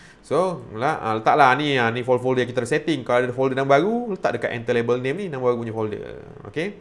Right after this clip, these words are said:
So, kita setting lah, dekat saya punya setting lah. Sedia ada content creator, saya setting lah ni. Ha, tu. Ha. Settle. Close. Okey, dah ada. Sekarang dah ada,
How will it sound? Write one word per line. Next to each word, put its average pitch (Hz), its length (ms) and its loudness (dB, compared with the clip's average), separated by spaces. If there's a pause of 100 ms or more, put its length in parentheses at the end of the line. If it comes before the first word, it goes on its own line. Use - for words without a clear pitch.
(440)
So, - 120 -12
kita 123 200 -6
setting 135 240 -2
lah, 117 160 -2
dekat - 80 -4
saya 113 160 -2
punya 131 80 -8
setting 117 320 -4
lah. 104 80 -4
Sedia 107 240 -4
ada 131 80 -4
content 110 320 -6
creator, 101 480 -6
saya 98 160 -12
setting - 160 -16
lah 90 80 -16
ni. 101 80 -16
Ha, - 320 -20
tu. - 80 -16 (240)
Ha. - 40 -20 (1200)
Settle. 120 360 2 (1160)
Close. 131 320 0 (480)
Okey, 107 160 -6
dah 101 160 0
ada. 107 160 0 (640)
Sekarang - 320 -4
dah 131 80 2
ada, 139 140 2